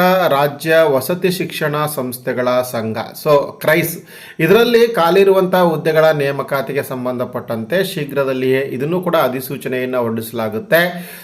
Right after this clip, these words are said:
So, ಅದರ ಒಂದು ವಿಷಯವಾರು ಹುದ್ದೆಗಳ ಸಂಖ್ಯೆ ಎಷ್ಟಿರುತ್ತೆ, ಕಲ್ಯಾಣ ಕರ್ನಾಟಕ ಮತ್ತು ರಾಜ್ಯ ವೃಂದದಲ್ಲಿ ಖಾಲಿ ಇರುವಂಥ ಹುದ್ದೆಗಳು, ಆ, ಎಷ್ಟು, ಆ ಎಲ್ಲ ಮಾಹಿತಿಯನ್ನ ಈ ವಿಡಿಯೋದಲ್ಲಿ ತಿಳಿಸ್ಕೊಡ್ತೇನೆ. ವಿಡಿಯೋವನ್ನ ಸ್ಕಿಪ್ ಮಾಡದೆ ವಾಚ್ ಮಾಡಿ. ವಿಡಿಯೋ ಸ್ಟಾರ್ಟ್ ಮಾಡೋದಕ್ಕಿಂತ ಮುಂಚೆ,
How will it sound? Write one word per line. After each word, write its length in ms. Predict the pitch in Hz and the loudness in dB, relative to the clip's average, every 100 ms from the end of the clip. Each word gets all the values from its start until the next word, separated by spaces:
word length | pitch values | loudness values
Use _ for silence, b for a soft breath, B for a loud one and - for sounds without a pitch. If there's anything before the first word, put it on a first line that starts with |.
| - | 0
So, 60 | 208 | 4
ಅದರ 220 | 202 196 196 202 202 | 4 4 4 4 4
ಒಂದು 260 | 185 160 156 | 2 0 0
ವಿಷಯವಾರು 720 | 135 131 175 180 175 170 170 | -2 0 2 4 4 4 2
ಹುದ್ದೆಗಳ 460 | 147 147 143 147 143 | -2 -2 0 2 2
ಸಂಖ್ಯೆ 460 | 143 123 123 131 | 0 -4 -2 0
ಎಷ್ಟಿರುತ್ತೆ, 580 | 127 131 127 123 139 139 | 0 0 -6 -4 -2 -2
ಕಲ್ಯಾಣ 440 | 135 117 123 131 | 0 -2 0 0
ಕರ್ನಾಟಕ 580 | 135 131 127 123 117 - | -2 -6 -4 -4 -4 -4
ಮತ್ತು 400 | 139 139 131 - | -4 -4 -6 -6
ರಾಜ್ಯ 380 | 110 117 120 135 | -4 -4 -4 -4
ವೃಂದದಲ್ಲಿ 440 | 127 123 120 120 | -4 -4 -4 -4
ಖಾಲಿ 300 | 117 117 110 | -4 -4 -2
ಇರುವಂಥ 340 | 110 117 113 117 | -2 -4 -6 -4
ಹುದ್ದೆಗಳು, 760 | 107 101 113 107 110 117 113 B B B B | -6 -6 -6 -4 -2 -4 -6 B B B B
ಆ, 300 | 135 131 127 | 2 4 4
ಎಷ್ಟು, 420 | 127 143 - 196 202 | 4 4 2 4 6
ಆ 120 | 175 | 6
ಎಲ್ಲ 260 | 147 180 | 4 4
ಮಾಹಿತಿಯನ್ನ 560 | 202 185 185 185 180 175 | 2 4 4 4 2 2
ಈ 200 | 180 165 | 2 2
ವಿಡಿಯೋದಲ್ಲಿ 480 | 160 160 160 156 151 | 0 0 2 0 0
ತಿಳಿಸ್ಕೊಡ್ತೇನೆ. 640 | 147 143 - - 156 156 | 0 0 0 -2 -2 -2
ವಿಡಿಯೋವನ್ನ 460 | 147 135 135 135 131 | -2 0 0 0 -2
ಸ್ಕಿಪ್ 360 | 127 160 156 | -6 -8 -6
ಮಾಡದೆ 260 | 165 156 156 | -2 0 2
ವಾಚ್ 300 | 147 139 139 | 2 0 -2
ಮಾಡಿ. 240 | 143 143 | -6 -4
ವಿಡಿಯೋ 240 | 147 135 135 | -4 -4 -4
ಸ್ಟಾರ್ಟ್ 320 | - 127 123 | -2 -4 -2
ಮಾಡೋದಕ್ಕಿಂತ 500 | 120 120 117 123 113 | -4 -4 -6 -8 -4
ಮುಂಚೆ, 760 | 113 113 110 160 185 185 - | -4 -4 -4 -2 -2 -4 -14